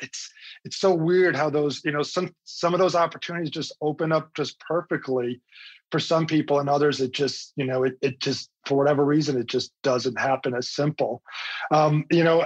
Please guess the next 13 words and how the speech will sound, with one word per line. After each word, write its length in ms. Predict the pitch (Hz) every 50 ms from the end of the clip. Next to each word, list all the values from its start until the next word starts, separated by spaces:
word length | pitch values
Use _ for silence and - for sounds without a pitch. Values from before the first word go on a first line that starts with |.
| - -
it, 140 | 165 - -
it's 180 | - 175 - -
frustrating 720 | - - - 202 190 175 - - 170 160 147 139 139 135 135
because 440 | 139 127 - 147 147 143 123 - - _ - - - - _ _ -
obviously 520 | 151 151 160 156 160 143 - - 151 151
the 200 | 147 131 151 151
idea 500 | 147 147 147 135 120 - 160 156 156 156
of, 260 | 143 147 143 135 123 - _ _ -
you 120 | 147 139
know, 180 | 131 131 139 131 - -
you 140 | - 160 165
always 260 | 170 175 180 170 160
like, 200 | 175 160 160 -